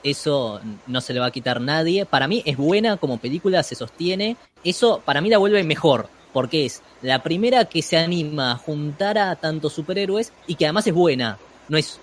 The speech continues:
un desastre total. Entonces, doble punto. Em, le viene muy bien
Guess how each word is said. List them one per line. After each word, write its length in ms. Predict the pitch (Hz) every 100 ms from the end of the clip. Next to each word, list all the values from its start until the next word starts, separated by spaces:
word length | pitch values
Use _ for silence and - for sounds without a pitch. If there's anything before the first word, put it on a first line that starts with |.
| -
un 100 | 135
desastre 580 | 139 139 - - 123 107
total. 380 | - 156 131 110 - - - - - - -
Entonces, 440 | 135 156 175 196 - - -
doble 380 | 151 160 165
punto. 540 | 165 226 220 220 233 254 - - - - - - -
Em, 480 | - 143 143 139 131 120 - - -
le 180 | 151 143
viene 240 | 160 190
muy 240 | 185 190 175
bien 340 | 185 208 196